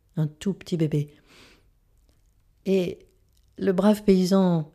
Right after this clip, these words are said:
qui était soldat à l'époque l'avait recueillie, il l'avait ramenée chez lui. C'est comme ça qu'il l'avait élevée avec sa femme. Il lui a dit : «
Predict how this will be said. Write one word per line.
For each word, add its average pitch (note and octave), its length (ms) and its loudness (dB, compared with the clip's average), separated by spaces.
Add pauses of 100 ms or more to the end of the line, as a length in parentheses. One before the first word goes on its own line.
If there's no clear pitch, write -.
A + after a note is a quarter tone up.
(120)
qui - 100 -6
était D#3+ 160 -2
soldat F#3 440 0
à F#3+ 60 2
l'époque G#3+ 460 -2 (1160)
l'avait E3+ 380 2
recueillie, F#3 640 2 (120)
il E3+ 140 -2
l'avait E3 240 2
ramenée F#3 340 2
chez F3+ 200 -2
lui. D3+ 260 -4 (1300)
C'est D3+ 160 -6
comme D3+ 140 0
ça A#3 360 0 (140)
qu'il E3+ 200 -2
l'avait D#3+ 280 2
élevée D3+ 320 0
avec C#3+ 180 -6
sa - 160 -8
femme. C3+ 340 -8 (1500)
Il G#3+ 100 4
lui A3 80 10
a A3 60 12
dit : « G#3 360 6